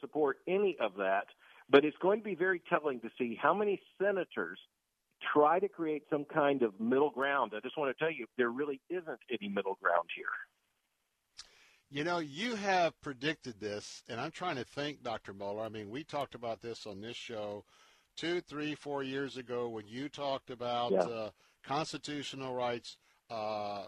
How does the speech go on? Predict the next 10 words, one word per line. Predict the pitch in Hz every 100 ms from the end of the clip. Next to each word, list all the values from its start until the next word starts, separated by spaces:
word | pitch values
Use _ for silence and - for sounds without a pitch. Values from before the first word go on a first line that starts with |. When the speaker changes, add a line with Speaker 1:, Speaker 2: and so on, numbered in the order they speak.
| -
Speaker 2:
freedom | - 160 160 147
of | 123
religion, | 123 131 147 135 131
constitutional | - 131 127 131 - 127 - 123
rights | 113 117 117 -
versus | 101 110 127 - 120
the | 101 107
sexual | - 131 - 127 113
revolution | 113 113 107 110 123 - 113
rights. | 107 104 104 -